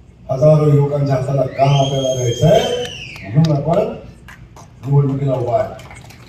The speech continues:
हे का निवडणुकीला उभा आहे? आहे ना, द्वेषानं पसरलेलं आहे. एवढंच आहे की जयकुमार गोरे पण आपलं झुकत नाही, जयकुमार गोरे पण आपलं वाकत नाही, बारामतीला मुजरा घालत नाही, म्हणून मी माझा द्वेष करतात.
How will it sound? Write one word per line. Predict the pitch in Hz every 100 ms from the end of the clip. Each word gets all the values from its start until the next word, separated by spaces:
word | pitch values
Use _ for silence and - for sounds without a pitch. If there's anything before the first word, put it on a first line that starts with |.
| - - - - - -
हे | 190
का | 220 226 254
निवडणुकीला | 254 254 247 262 254
उभा | 240 240
आहे? | - - - - - - - - - -
आहे | - -
ना, | 220
द्वेषानं | 160 226 - 269 269
पसरलेलं | 262 240 240 214 214 190
आहे. | 175 - - - - - - - -
एवढंच | 160 214 214
आहे | 202 220
की | 220 269 - - - - - -
जयकुमार | 170 180 185 185
गोरे | 160 165 170
पण | - 160
आपलं | 156 160 147
झुकत | 123 135 131 -
नाही, | 107 - - - - - - -
जयकुमार | 175 175 175 170
गोरे | 156 170
पण | 170 165
आपलं | 160 160 147
वाकत | 131 131 151 -
नाही, | 117 - - - - - - - - - -
बारामतीला | 165 196 220 214 208 214
मुजरा | 196 208 226 220 214
घालत | 220 214
नाही, | 208 185 160 - - -
म्हणून | 165 208 214
मी | 226
माझा | 220 226
द्वेष | 226 233 -
करतात. | 226 - -